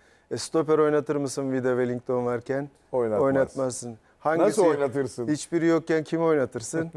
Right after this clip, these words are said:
Speaker 1: <laughs> Necip'i oynatırsın. Yani kardeşimiz hakikaten bir can kurtaran gibi. E, takımın banko adamı hiçbir zaman olmadı. Maçı seyrederken de onu gördük zaten <laughs> Reha Hoca ile onu. Yani, e, kariyerinin sonunda hala öyle basit hatalar yapıyor ki.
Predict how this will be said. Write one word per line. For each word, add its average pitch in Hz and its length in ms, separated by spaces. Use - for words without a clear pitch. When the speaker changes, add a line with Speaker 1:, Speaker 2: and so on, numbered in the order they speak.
Speaker 1:
<laughs> - 200
Necip'i 175 460
oynatırsın. 131 640
Yani 160 520
kardeşimiz 156 760
hakikaten 151 500
bir 156 80
can 147 220
kurtaran 147 500
gibi. 123 240
E, 131 300
takımın 147 360
banko 160 320
adamı 151 340
hiçbir 160 240
zaman 156 260
olmadı. 131 460
Maçı 139 260
seyrederken 151 680
de - 40
onu 151 220
gördük 131 340
zaten 120 420
<laughs> 120 100
Reha 135 180
Hoca 127 200
ile 123 120
onu. 131 240
Yani, 160 460
e, 143 400
kariyerinin 165 420
sonunda 175 480
hala 165 280
öyle 156 260
basit 151 220
hatalar 147 480
yapıyor 156 380
ki. 117 200